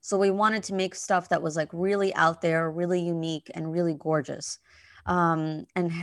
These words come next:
and the community that we designed was also around, uh, monthly events that are Reiki healing or, like, Reiki group healing, which I've been doing for a really long time,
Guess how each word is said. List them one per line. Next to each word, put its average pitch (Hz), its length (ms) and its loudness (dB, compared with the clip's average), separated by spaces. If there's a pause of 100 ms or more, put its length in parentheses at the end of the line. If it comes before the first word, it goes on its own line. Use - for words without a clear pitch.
and 185 440 0
the 185 80 -4
community 233 440 0
that 208 140 0
we 180 100 0
designed 165 760 -2
was 170 160 -6
also 170 320 2
around, 165 600 2 (480)
uh, 170 180 4
monthly 180 540 2
events 175 480 2
that 156 160 2
are 151 280 -2
Reiki 226 400 0
healing 220 640 0 (440)
or, 170 400 4
like, 147 200 -2
Reiki 185 320 -2
group 180 220 0
healing, 185 300 -2
which 175 120 -2
I've 160 120 -2
been 160 120 -4
doing 170 220 -2
for 170 160 -4
a 160 60 -2
really 165 260 0
long 156 240 -2
time, 156 460 -2